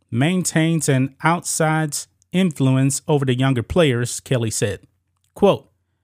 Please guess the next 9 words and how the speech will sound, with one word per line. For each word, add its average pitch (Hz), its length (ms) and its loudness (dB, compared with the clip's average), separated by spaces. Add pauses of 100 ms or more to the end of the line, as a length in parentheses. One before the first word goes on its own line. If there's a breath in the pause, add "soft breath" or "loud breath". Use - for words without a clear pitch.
(160)
"Megan 214 320 2
Rapinoe, 175 540 0 (640)
she's 226 480 0
the - 100 0
leader 202 380 2
of 135 120 2
all 127 220 2
of 117 60 -6
this," 113 400 -4